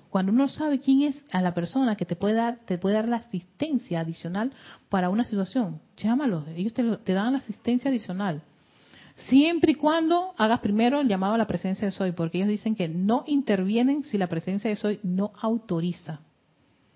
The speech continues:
Y eso es, miren, <laughs> sí, si tú estás y que, "Ay, maestro, ven", y el maestro y que, "¿Ya llamaste, ya llamaste a, a tu papá, a tu padre y madre?" La presencia de Soy,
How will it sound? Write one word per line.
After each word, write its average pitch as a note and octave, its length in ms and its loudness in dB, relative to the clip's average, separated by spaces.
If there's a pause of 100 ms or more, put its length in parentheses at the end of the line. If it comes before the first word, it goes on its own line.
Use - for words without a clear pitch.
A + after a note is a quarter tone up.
(260)
Y F#3 60 -2
eso G3 160 -2
es, - 180 -12 (400)
miren, C4+ 460 2 (840)
<laughs> A#3 480 4 (220)
sí, A#3 220 2
si G#3 140 -4
tú A3 140 0
estás A#3+ 220 2
y D4+ 60 2
que, C4 140 0 (180)
"Ay, F#4 160 10
maestro, E4+ 460 4
ven", C#4 260 6
y G3+ 60 2
el F3+ 60 0
maestro F3+ 320 0
y A3 60 2
que, D#3+ 340 -6 (360)
"¿Ya F3 100 -2
llamaste, G3+ 840 0 (400)
ya F3 80 2
llamaste A3+ 360 2
a, F#3 260 4 (440)
a F3+ 140 0
tu F3 100 -2
papá, D4+ 520 2 (480)
a G3 60 -4
tu F3+ 120 -8
padre C#4+ 260 8
y D#4 40 0
madre?" C#4 420 0 (340)
La E3+ 120 -2
presencia B3 360 0
de D4+ 80 -2
Soy, F#3+ 300 -4